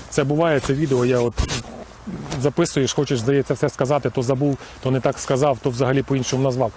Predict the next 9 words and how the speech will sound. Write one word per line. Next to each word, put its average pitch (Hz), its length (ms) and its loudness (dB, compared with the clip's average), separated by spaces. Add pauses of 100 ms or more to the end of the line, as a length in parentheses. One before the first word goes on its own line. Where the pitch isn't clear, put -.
(220)
Це 165 140 2
нюанси. 160 480 2 (100)
Хто 156 120 0
прийшов 151 300 0
за 143 100 2
інформацією, 151 720 0
той 147 120 2
її 139 280 2 (280)
отримав, 160 560 2